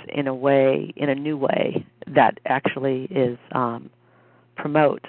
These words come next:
self-realization rather than self-denial or denigration. So it's something here from number one, number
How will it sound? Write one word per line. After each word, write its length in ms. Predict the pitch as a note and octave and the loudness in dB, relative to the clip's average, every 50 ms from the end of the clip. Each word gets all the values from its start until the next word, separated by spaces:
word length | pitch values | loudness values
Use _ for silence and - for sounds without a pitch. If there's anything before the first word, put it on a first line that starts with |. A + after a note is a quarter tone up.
| - - - - | -18 -20 -4 0
self-realization 1080 | - C#3+ C3 B2+ - - D3 C#3 B2+ C3 B2+ A#2+ - C3 C3 C3 B2+ - - - - - - _ _ _ _ _ _ _ _ _ _ _ _ _ _ _ _ _ _ _ _ _ _ _ _ _ _ _ _ - | 2 2 2 2 -2 0 0 2 2 2 0 0 0 0 0 0 -2 -4 -8 -12 -12 -14 -18 _ _ _ _ _ _ _ _ _ _ _ _ _ _ _ _ _ _ _ _ _ _ _ _ _ _ _ _ -8
rather 400 | C#3+ C#3+ D3+ D3 C3+ C3+ C3+ C3 | 0 4 6 6 6 4 4 2
than 320 | B2 C3 A#2+ A#2+ B2+ B2 - _ _ _ - - - - - - - - - - - - - - - - | 0 -2 -4 -6 -10 -18 -20 _ _ _ -20 -20 -20 -20 -20 -20 -20 -20 -20 -20 -20 -20 -20 -20 -2 4
self-denial 880 | - C#3+ C3+ C3 - _ - C#3 C3 C3 B2 C3 B2+ B2+ A#2 A#2 B2+ | 6 6 6 6 2 _ -4 -2 0 0 0 2 2 2 2 2 0
or 80 | B2 A#2+ | 0 -2
denigration. 880 | - - C3 B2 C3 C3 - B2+ A#2 C3+ - - - - C#2+ - - - _ _ _ _ _ _ _ _ _ _ _ _ _ _ _ _ _ - - _ _ _ - | 0 0 0 0 0 -2 -4 -4 -4 -4 -4 -4 -4 -6 -8 -10 -12 -18 _ _ _ _ _ _ _ _ _ _ _ _ _ _ _ _ _ -18 -18 _ _ _ 4
So 80 | A3 E3+ | 4 4
it's 120 | D#3 - - | 4 2 -2
something 260 | - G#3+ A3+ - B3+ A3+ | -4 -4 -2 -2 -6 -4
here 160 | G3+ F#3 E3+ | -2 -4 -2
from 160 | - E3 D#3 | -2 -4 -4
number 300 | D3 C#3 C3 B2+ C3 C3 | -4 -4 -4 -4 -8 -10
one, 400 | A#2+ C3+ D3 D3 C3+ B2 - - - _ _ _ _ _ _ _ _ _ _ _ _ _ _ _ _ _ _ _ _ | -8 -4 -2 0 0 0 -2 -6 -12 _ _ _ _ _ _ _ _ _ _ _ _ _ _ _ _ _ _ _ _
number 280 | - D3+ D3 C#3 C3+ | -4 -4 -2 -2 -6